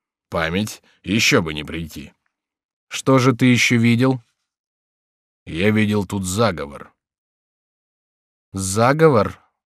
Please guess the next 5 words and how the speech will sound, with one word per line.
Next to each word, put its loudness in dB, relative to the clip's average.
сказал -6
Борроме -4
бледнее. -8
«Да, 0
заговор», -4